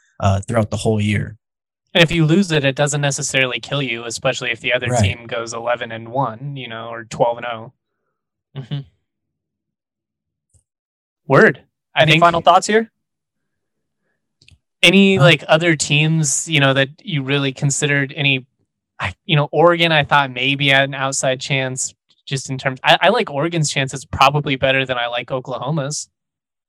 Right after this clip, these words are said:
Speaker 1: I, I think it's worth mentioning Notre Dame just because,
Speaker 3: Yep.
Speaker 1: you know, they are returning a lot of talent. That offensive line is gonna be really strong. Kyren Williams is coming back.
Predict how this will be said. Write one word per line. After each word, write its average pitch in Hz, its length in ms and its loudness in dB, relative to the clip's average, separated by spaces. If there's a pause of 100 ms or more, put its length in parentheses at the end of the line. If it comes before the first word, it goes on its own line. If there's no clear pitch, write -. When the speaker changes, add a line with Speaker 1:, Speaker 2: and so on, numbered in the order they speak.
(220)
Speaker 1:
I, 135 540 -12
I 139 60 -4
think 196 240 -4
it's 160 180 -4
worth 131 240 0
mentioning 117 420 -4
Notre 107 300 -2
Dame 101 400 -6
just 104 220 -4
because, 107 760 0
Speaker 3:
Yep. - 80 -20 (180)
Speaker 1:
you 110 160 -6
know, 110 220 2
they 117 160 -2
are 135 100 4
returning 131 440 -2
a 120 40 -8
lot 113 220 -2
of 110 80 -8
talent. 110 460 -6
That 107 120 -6
offensive 110 460 -6
line 107 180 -4
is 104 60 -6
gonna 107 140 -8
be 107 120 -6
really 104 200 -6
strong. 107 400 -4
Kyren 117 340 -6
Williams 104 260 -2
is - 60 0
coming 104 260 -6
back. 104 300 -6